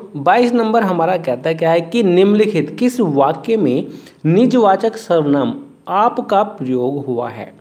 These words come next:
निजवाचक सर्वनाम आप का प्रयोग हुआ है। और आप लोग को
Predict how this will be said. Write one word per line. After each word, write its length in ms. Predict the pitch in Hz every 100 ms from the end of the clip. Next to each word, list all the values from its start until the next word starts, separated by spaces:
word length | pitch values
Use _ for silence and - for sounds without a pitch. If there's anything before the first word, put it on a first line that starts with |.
| - _ - - -
निजवाचक 720 | 170 247 240 226 214 220 226
सर्वनाम 560 | - 170 147 120 139 226 - - 185
आप 260 | 202 226
का 140 | - 233
प्रयोग 460 | - 139 139 135 135
हुआ 280 | 131 143 160
है। 420 | 170 175 196 - -
और 160 | 151 151
आप 200 | 170 -
लोग 220 | 208 208
को 140 | 214